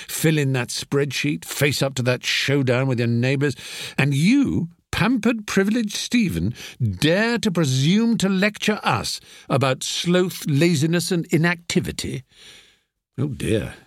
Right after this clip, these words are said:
I really seem to have upset you. That wasn't the point, I promise. I'm sure you don't have time to become fluent in German or read more books or to learn to distinguish a godwit from a sanderling, a primula from a peony or a sequoia from a Wellingtonia.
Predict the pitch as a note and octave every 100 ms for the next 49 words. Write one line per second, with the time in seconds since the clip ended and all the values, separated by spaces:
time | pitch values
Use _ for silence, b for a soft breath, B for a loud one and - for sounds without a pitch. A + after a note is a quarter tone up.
0 | B _ b b - F#2 C#3 - F#2+ F#2
1 | F2 G#2+ - - D#3 - C2+ F2 B2+ E2
2 | B1+ A2+ G#2 - - - D3+ C3+ - -
3 | B B B B - A#2 - G#3 A#3+ G2+
4 | D#2 D2+ C2 D2+ - D#2+ B1+ - D#2+ D#2
5 | D2 C2+ - F2 C#2 C#2 D2+ C#2+ E2+ C2
6 | C2 C2+ C#2 B B G#2+ G2+ D#2+ G2 D#2
7 | D2 F2 - - C#2+ C2+ E2 - B B
8 | B F#2 G2 F2 F2+ E2+ E2 - A2 F2+
9 | D#2+ F2 D2+ F#2 E2+ F2+ E2 - - D2+
10 | D2 G2+ F#2+ D#2 C#2+ C2+ D2+ C#2 _ -
11 | A2+ F#2 D#2 D2+ - E2 D2 - A2+ E2
12 | E2 D#2 D2 D2 - B B - - -
13 | - G2+ E2 E2 - D#2 D2 F2 F2+ E2
14 | - G#2+ G2 D#2 C#2